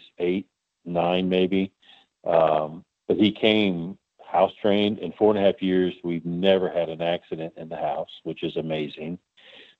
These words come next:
Um, he loves to travel with me. I take him on the road. He stays in hotels. He doesn't bark. Um, he's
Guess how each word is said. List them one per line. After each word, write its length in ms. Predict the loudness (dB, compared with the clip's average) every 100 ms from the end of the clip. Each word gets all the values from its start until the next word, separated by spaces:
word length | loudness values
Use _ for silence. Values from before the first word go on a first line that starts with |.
| 0
Um, 500 | 2 2 2 -2 -10 _ _ _
he 200 | 2 4
loves 800 | 6 8 8 8 6 2 -4 -14 -12
to 100 | -12
travel 460 | -2 2 2 0
with 200 | -6 -8
me. 160 | -8 -4
I 60 | -4
take 260 | -2 -4
him 140 | -4 -4
on 140 | -4
the 80 | -2
road. 360 | 2 4 4
He 120 | 2 -4
stays 260 | -4 -4
in 80 | -6
hotels. 680 | -6 -6 0 4 4 4 0
He 80 | -4
doesn't 360 | -6 -6 -8 2
bark. 420 | 6 6 2 -8 _ _ _ _ _ _
Um, 560 | 0 2 2 -2 -6 -8
he's 200 | -4 -4